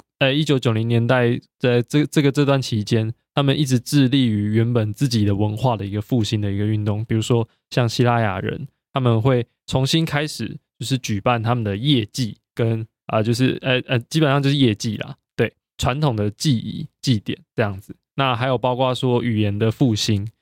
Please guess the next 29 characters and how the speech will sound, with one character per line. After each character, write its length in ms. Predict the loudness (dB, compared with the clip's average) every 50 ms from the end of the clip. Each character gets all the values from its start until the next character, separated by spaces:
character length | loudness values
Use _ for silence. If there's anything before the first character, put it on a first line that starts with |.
| _ _ _
就 80 | -4 0
是 160 | 2 2 2
西 140 | 2 2 2
拉 180 | 2 2 0
雅 220 | 0 -2 0 0 0
语 220 | -2 -2 -4 -4
在 240 | -2 0 0 0 0
因， 160 | -2 -4 -4
因 220 | -4 -4 -4 -4 -4
为， 100 | -4 -6 -6
因 100 | -2 0
为 140 | 2 2 2
一 20 | 2
些 400 | 2 2 2 4 4 2 2 0 _ -8 -2
因 120 | 2 2 4
缘 220 | 4 4 2 0
际 180 | 2 2 4 4
会 180 | 4 4 2
下， 280 | 0 -2 -4 -4 -4 -2
因 60 | 0
为 60 | 2
他 140 | 2 2 2
们 220 | 2 2 0 -2 -6 _ _ _ _
刚 200 | -4 -2 -2 0
好 140 | 0 -2 -2
荷 160 | -2 0 0
兰 180 | 0 0 0 0
人 240 | 0 -2 -2 -2 -2
有 280 | -2 0 0 -2 -4